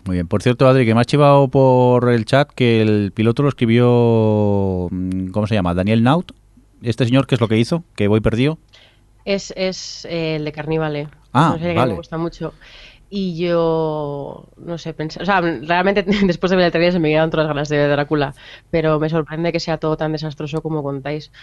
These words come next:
Speaker 1: Pues
Speaker 2: Pero bueno, por decirle a, a Fresco y ca-, que es, que es, tenga una buena noticia hoy,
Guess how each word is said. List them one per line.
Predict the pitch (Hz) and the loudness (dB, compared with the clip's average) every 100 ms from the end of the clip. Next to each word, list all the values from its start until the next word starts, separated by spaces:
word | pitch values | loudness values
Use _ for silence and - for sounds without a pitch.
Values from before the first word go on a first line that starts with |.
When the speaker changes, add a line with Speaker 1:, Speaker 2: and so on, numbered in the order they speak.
| - | -4
Speaker 1:
Pues | 110 110 | 0 2
Speaker 2:
Pero | 190 | 4
bueno, | 202 | 2
por | 180 175 | 2 -2
decirle | - - 196 214 | -4 -4 2 4
a, | 202 190 185 175 170 160 151 - - - | 4 4 4 4 2 0 -2 -6 -12 -18
a | - 156 151 147 147 143 143 143 143 143 139 | -10 -8 -6 -6 -6 -8 -10 -12 -14 -16 -18
Fresco | - 160 - - 156 - | -10 -10 -10 -10 -10 -10
y | 165 156 151 147 - | -10 -8 -8 -10 -12
ca-, | 165 160 147 170 | -6 -4 -4 -6
que | - | -4
es, | 160 - - | -6 -8 -8
que | 160 | -6
es, | 156 - - | -6 -10 -10
tenga | 160 160 | -6 -2
una | 160 | 0
buena | 151 160 156 | 0 0 -2
noticia | 147 160 - 151 | -2 -6 -4 0
hoy, | 160 156 | 0 0